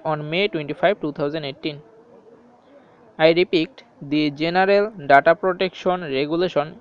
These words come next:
is a European Union law taking effect on May twenty-five, two thousand eighteen. The goal of G D P R is to provide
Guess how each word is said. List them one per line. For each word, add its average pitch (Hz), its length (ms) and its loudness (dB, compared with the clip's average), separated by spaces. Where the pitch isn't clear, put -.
is 180 360 -2
a 156 280 2
European 185 580 -2
Union 160 460 -6
law 135 200 2
taking 175 400 -2
effect 147 460 -2
on 147 380 -2
May 175 200 -4
twenty-five, 165 580 0
two 147 100 -4
thousand 147 280 -6
eighteen. 139 400 -6
The 160 380 0
goal 190 340 6
of 151 400 4
G 170 140 2
D 196 100 0
P 180 180 2
R 139 140 4
is 180 260 -6
to 170 260 -2
provide 165 420 2